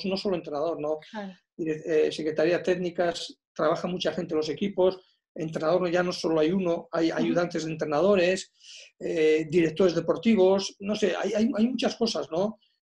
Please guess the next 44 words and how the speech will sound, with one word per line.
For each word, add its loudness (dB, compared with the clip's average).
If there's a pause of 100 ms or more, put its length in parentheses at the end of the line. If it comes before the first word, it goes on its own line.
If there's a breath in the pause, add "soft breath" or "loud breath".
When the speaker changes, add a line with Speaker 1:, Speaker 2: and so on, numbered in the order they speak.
Speaker 1:
Entonces, 0
yo 0
creo -4
que 0
hay -2
muchos 0
puestos -2
de -6
trabajo. -2
Luego 0
también, -2 (420)
como -4
con-, -4
como -4
comentaristas -2
del, -4
del -4
fútbol -4
también. 0
Speaker 2:
Claro. -10
Speaker 1:
Entonces, -2 (260)
yo 2
creo 0
que -4
lo -2
que -2
intentan 0
es 0
muchos -2 (720)
ser -2
entrenadores, 0
que -12
al -8
final -8
yo -4
creo -2
que -6
es 0
lo 0
que -4
nos -2
gusta -2
de 0
verdad, 2